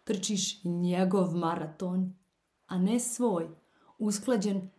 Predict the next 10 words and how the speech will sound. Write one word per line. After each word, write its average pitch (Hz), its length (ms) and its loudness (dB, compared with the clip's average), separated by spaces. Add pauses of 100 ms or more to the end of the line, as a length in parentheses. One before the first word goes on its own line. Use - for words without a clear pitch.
sa - 160 -6
svojim 190 520 4
mišićima, 180 880 2
sa - 180 -12
svojim 190 460 0
kapacitetom, 185 960 -4 (760)
sa - 160 -2
svojim 208 340 0
stanjem 185 600 4
organizma. 160 680 -2